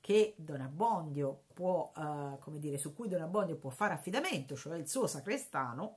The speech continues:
Anselmo, saprà da Renzo che Don Rodrigo è veramente morto e che l'erede del palazzo è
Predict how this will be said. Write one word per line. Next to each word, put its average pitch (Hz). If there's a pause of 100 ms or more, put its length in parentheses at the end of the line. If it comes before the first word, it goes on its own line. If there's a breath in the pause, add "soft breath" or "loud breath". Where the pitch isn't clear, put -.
Anselmo, 127 (1500 loud breath)
saprà 359 (1160)
da 220
Renzo 233 (300)
che - (840)
Don 214
Rodrigo 185
è 165
veramente 170
morto 208 (460 loud breath)
e 359
che - (260 soft breath)
l'erede 156
del -
palazzo -
è 151